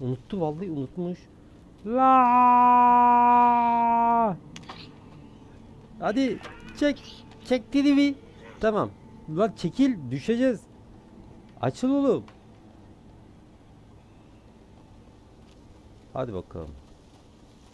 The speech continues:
Ne macera yaşattın yok yere ya. Oğlum buralarda yine kapanlar mı var? Hmm. Tamam.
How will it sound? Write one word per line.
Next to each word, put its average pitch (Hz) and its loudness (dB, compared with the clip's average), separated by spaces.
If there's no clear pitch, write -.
Ne 87 -14
macera 156 -8
yaşattın 151 -10
yok 143 -6
yere 147 -6
ya. 131 -8
Oğlum 104 -10
buralarda 110 -6
yine 120 -8
kapanlar 110 -8
mı 104 -10
var? 78 -12
Hmm. 87 -14
Tamam. 80 -16